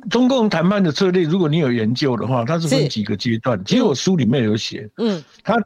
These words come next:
Speaker 1: 第一个就是，因为所有的谈判很重要，就是你要明确我这一回谈判的目标是什么。好，而且你要准备两套方案才可以上桌去谈判。
Speaker 2: 嗯。
Speaker 1: 一，一套就是谈判的方案，一套就是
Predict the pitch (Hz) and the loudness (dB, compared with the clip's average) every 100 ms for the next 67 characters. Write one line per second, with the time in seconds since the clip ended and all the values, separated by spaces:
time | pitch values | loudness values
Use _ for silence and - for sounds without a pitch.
0 | - 233 233 190 151 185 175 175 151 - | -2 0 2 2 0 0 2 0 -2 -2
1 | 247 226 151 196 240 143 131 131 151 160 | 0 0 0 0 2 0 -2 -2 0 0
2 | 139 123 107 139 131 131 123 156 180 135 | 0 0 0 0 0 0 -2 -2 0 2
3 | 139 160 - 131 131 143 170 131 120 202 | 2 -2 -4 -2 0 0 0 0 0 2
4 | 196 127 120 143 143 120 135 113 113 107 | 2 0 0 0 0 2 0 0 -2 -4
5 | 107 - 120 110 _ _ _ _ _ - | -8 -10 -14 -18 _ _ _ _ _ -4
6 | 139 156 196 202 143 202 143 123 170 135 | -2 0 0 2 2 2 0 0 0 0
7 | 101 104 151 123 113 _ - _ - 139 | -2 -2 0 0 -2 _ -20 _ -4 0
8 | 143 135 117 123 123 139 - 123 107 113 | 0 0 -2 -2 0 -2 0 -2 0 0
9 | 117 107 92 98 220 226 160 151 185 151 | -2 -4 -6 -4 -2 -2 -2 -4 -4 -4
10 | 208 165 151 147 156 131 117 131 127 110 | 0 0 0 0 -2 -2 -2 -2 -2 -2
11 | 110 113 123 117 156 135 139 - 131 | -2 -2 -2 -2 -2 0 -2 -2 -2